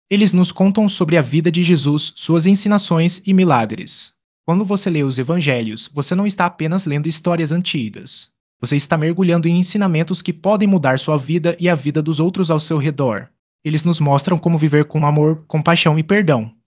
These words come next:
Em pequenos grupos, essa leitura se torna ainda mais rica, pois vocês podem compartilhar suas percepções e experiências.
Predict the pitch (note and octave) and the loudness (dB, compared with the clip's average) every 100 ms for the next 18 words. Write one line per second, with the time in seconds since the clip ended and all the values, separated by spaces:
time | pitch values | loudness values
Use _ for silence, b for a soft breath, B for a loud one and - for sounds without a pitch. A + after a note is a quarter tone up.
0 | _ - C3+ D3 D#3+ C#3+ C3 C#3 C#3+ C#3+ | _ -6 -2 0 0 0 -4 -2 -4 -4
1 | C#3 - - F3 G3+ G3+ G3+ F#3 - D3+ | -8 -6 -4 -2 0 0 2 0 0 0
2 | E3+ F3 F3+ G3+ G#3 C3+ D3+ - E3 F3+ | 2 4 4 4 2 2 -2 -2 -4 -2
3 | F3+ F3 D3+ C3+ D3 E3+ D#3+ - G3+ G#3 | -2 -2 -2 0 0 -2 -4 2 2 2
4 | G3 F#3+ F#3 F3+ F#3+ D3+ D#3 - F#3+ - | 0 0 0 0 2 4 2 2 0 2
5 | F#3+ F#3 E3+ - C#3 D3 - - F3+ - | 0 0 -4 -4 -2 -2 -4 -2 -2 0
6 | A3 A3 B2+ A2 - - - | 0 2 2 -2 -8 -8 -8